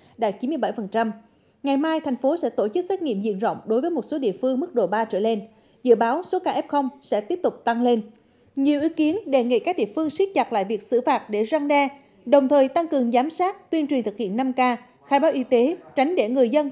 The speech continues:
tiếp tục chủ quan, lơ là. Bí thư Thành ủy Nguyễn Văn Quảng đề nghị các địa phương phải có đánh giá cụ thể về tình hình dịch, nhất là tại các ổ dịch, đồng thời phân tích sự khác nhau trong cách thức,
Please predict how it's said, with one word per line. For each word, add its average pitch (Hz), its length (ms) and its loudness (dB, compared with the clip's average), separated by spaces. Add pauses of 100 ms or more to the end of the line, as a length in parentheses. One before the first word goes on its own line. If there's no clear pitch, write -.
tiếp 381 180 0
tục - 300 0
chủ 208 200 2
quan, 254 200 4 (120)
lơ 226 200 4
là. 202 240 2 (1040)
Bí 302 160 0
thư 311 240 0
Thành 254 160 -4
ủy 226 320 0
Nguyễn 247 160 0
Văn 269 160 -2
Quảng 240 260 0 (320)
đề 277 160 4
nghị 262 180 4
các 370 200 -4
địa 262 100 0
phương 320 320 -2
phải 247 140 -4
có 262 220 -2
đánh 277 280 -2
giá 294 200 0
cụ 240 240 0
thể 226 320 -2 (240)
về 269 160 4
tình 269 220 2
hình 247 180 0
dịch, 240 180 0 (340)
nhất 381 240 0
là 240 240 -2 (100)
tại 240 160 0
các 330 240 -6
ổ 214 120 0
dịch, 254 340 -2 (120)
đồng 233 220 2
thời 233 240 2 (240)
phân 302 160 0
tích 415 180 -2
sự - 180 -2
khác 381 260 -6
nhau 294 220 -2 (140)
trong 262 200 0
cách 370 220 -6
thức, 381 280 -2